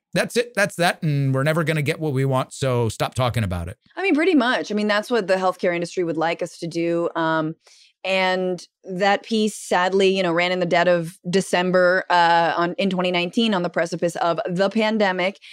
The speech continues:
Speaker 2: and then also a, an election. So mainstream news,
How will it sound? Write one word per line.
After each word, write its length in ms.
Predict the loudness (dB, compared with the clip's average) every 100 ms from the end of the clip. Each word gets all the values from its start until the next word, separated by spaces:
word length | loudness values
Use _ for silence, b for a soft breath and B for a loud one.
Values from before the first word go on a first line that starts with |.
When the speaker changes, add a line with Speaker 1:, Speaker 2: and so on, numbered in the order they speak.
| B -4
Speaker 2:
and 220 | -2 2
then 180 | 2 2
also 640 | -2 -2 0 2 2 2 2
a, 200 | 0 0
an 180 | 0 0
election. 460 | -2 -4 -6 -8 -6
So 480 | 0 4 4 4
mainstream 640 | 0 -2 -2 -2 -4 -4 -2
news, 500 | 0 0 -2 -4